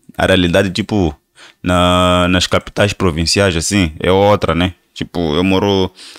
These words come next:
na, na capital da minha província, que é a capital de, de, de Manica e Chimoio. Eu moro na cidade de Chimoio, tá vendo, né? Então, a realidade, quando a gente entra mais, entra mais pro, pros distritos, assim, a coisa é outra, tipo, a realidade é outra.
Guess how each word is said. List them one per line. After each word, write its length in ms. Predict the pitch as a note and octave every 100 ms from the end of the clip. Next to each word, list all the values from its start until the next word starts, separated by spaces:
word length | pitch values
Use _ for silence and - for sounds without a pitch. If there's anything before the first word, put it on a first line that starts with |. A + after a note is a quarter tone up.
| _
na, 220 | - F2 -
na 180 | E2
capital 400 | F2+ F2+ - G2
da 60 | F#2
minha 160 | E2 F2+
província, 480 | F#2 D#2+ F2 D#2+
que 120 | C#2+ D#2+
é 100 | D#2+
a 60 |
capital 440 | D#2+ D#2 - F#2 E2+
de, 760 | E2 D#2+ D#2+ D#2 D#2 D#2+ D#2+
de, 240 | B1+ C#2+ D2+
de 120 | C#2+ E2
Manica 420 | E2+ F#2 F#2 -
e 60 |
Chimoio. 380 | F2 F#2 F2+ D#2+
Eu 60 | E2
moro 180 | F2+ E2+
na 60 |
cidade 160 | D#2+ E2+
de 60 |
Chimoio, 240 | - E2 D#2+
tá 100 | D#2
vendo, 200 | D#2 C2
né? 160 | F#2 - _ E2 - - - -
Então, 300 | - F2 F#2
a 40 |
realidade, 420 | F#2+ F#2 F2 F#2+ -
quando 160 | F2+
a 20 |
gente 140 | F#2+ G2
entra 220 | G2+ G2
mais, 240 | G2+ G#2+ - _ _ -
entra 220 | F#2 F#2+
mais 160 | G2 G2
pro, 1080 | - F#2+ F2+ F2 F2 E2+ E2 E2 D#2+ D#2+ -
pros 200 | E2+ D#2+
distritos, 520 | E2 - G#2+ G2+ -
assim, 360 | E2 - G2+ D#2+ _ _ _ _ _ -
a 100 | -
coisa 280 | G#2 F#2+ G2
é 40 |
outra, 500 | G2 G2 F#2 D2 B1+
tipo, 240 | - -
a 40 | D#2
realidade 360 | E2 D#2+ E2+
é 40 | F2
outra. 600 | F2 F2+ E2+ - D2+